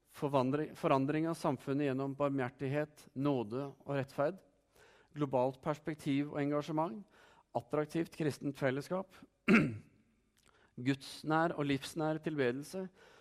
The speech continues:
offervillig og raust, liv og tjeneste,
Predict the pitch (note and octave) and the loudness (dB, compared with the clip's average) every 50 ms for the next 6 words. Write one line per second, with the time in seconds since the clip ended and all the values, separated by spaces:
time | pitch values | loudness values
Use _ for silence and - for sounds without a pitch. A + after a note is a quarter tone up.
0 | - _ _ _ _ - - - - - - B2 A#2+ B2+ C3 C#3+ C#3 D3 D#3+ E3 | -20 _ _ _ _ -4 -4 -4 -4 -6 -4 -4 -4 0 0 0 0 0 0 0
1 | - D#3+ E3 D3+ D#3 F#3+ G3+ G3+ - - _ - - - _ B2 A2+ A#2 B2 C#3 | 0 2 2 4 2 2 0 -4 -8 -14 _ -20 -20 -16 _ -6 -4 0 0 0
2 | C#3+ D#3 D3+ D3+ - E3 C#3+ A#2+ A2+ A#2 - - F3+ G3 | 0 0 -4 -2 -2 -2 0 0 -2 -6 -8 -8 -8 -8